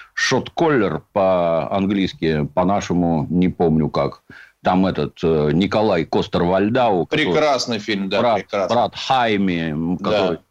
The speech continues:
Speaker 1: с мамой Леной сожительствовал в "Игре престолов". Отличный фильм про арийское братство. Посмотрите, он,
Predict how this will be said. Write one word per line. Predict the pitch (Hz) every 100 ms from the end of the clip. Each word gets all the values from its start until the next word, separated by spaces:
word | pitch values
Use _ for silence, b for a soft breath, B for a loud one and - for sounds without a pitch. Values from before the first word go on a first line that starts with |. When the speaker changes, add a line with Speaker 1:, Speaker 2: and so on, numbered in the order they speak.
| -
Speaker 1:
с | -
мамой | 107 95 90
Леной | 101 92 85
сожительствовал | - 87 92 80 76 87 82
в | 82
"Игре | 92 87
престолов". | - 87 87 87 76 -
Отличный | 107 202 190 - 135
фильм | - 131 92
про | 110 98
арийское | 101 110 92 - 85
братство. | 85 95 80 - 76
Посмотрите, | 92 104 104 95 113 85
он, | 90